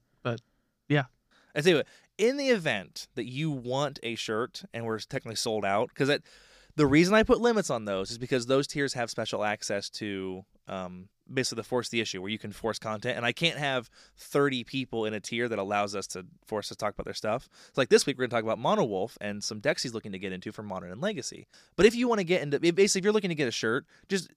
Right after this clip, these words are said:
Speaker 2: d-, message me. We'll figure it out. We'll, we can get there from here, I promise. But one more time, thank you to everyone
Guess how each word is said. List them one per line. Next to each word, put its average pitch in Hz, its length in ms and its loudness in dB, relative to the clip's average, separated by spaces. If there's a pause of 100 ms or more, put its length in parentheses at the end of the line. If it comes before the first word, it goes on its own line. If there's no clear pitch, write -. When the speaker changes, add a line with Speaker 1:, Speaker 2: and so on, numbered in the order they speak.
Speaker 2:
d-, 196 240 -2
message 127 360 -2
me. 90 180 -12
We'll 170 140 4
figure 113 260 2
it - 100 -6
out. - 160 -12
We'll, 131 340 0 (180)
we 147 160 6
can 139 140 -4
get 120 180 0
there 101 80 -2
from 101 140 -14
here, 98 140 -10
I 90 60 -8
promise. - 460 -10 (180)
But 101 240 -2 (400)
one 135 180 -4
more 120 120 -2
time, 110 320 -6 (340)
thank 104 260 -8
you 98 100 -4
to 95 120 -4
everyone 104 640 -2